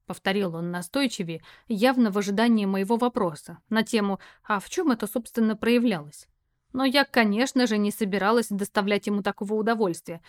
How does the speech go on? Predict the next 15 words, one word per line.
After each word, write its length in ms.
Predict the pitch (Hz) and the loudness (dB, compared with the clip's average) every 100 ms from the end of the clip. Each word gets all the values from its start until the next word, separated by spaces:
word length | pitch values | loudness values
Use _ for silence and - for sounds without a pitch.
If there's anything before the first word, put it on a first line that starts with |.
| - _ | -20 _
хотя 340 | 254 240 349 | -4 0 4
вопросик 540 | 339 330 226 254 330 - | 4 4 2 2 0 -2
всё-таки 400 | - 190 208 240 | -6 -4 -2 -2
задала. 480 | 233 247 240 160 - _ _ _ _ _ _ _ _ _ _ _ | 0 2 0 -2 -12 _ _ _ _ _ _ _ _ _ _ _
«Скажи, 640 | - - 311 - 349 190 - | -20 0 2 4 2 0 0
а 180 | 233 247 | 2 2
сколько 400 | - 392 - 190 | 4 4 4 -2
они 200 | 180 185 | -4 -4
с 80 | 220 | 0
Ладой?» 440 | 202 170 151 _ _ _ _ _ _ _ _ _ _ | 0 -2 -12 _ _ _ _ _ _ _ _ _ _
«Ну», 580 | 180 190 208 214 208 - _ _ _ | -6 -2 2 2 0 -4 _ _ _
тут 220 | - 226 185 | 2 2 2
же 80 | |
оживился 520 | 185 196 214 175 170 196 | 0 2 0 0 -6 0
Санёк. 440 | 233 226 170 | 2 2 0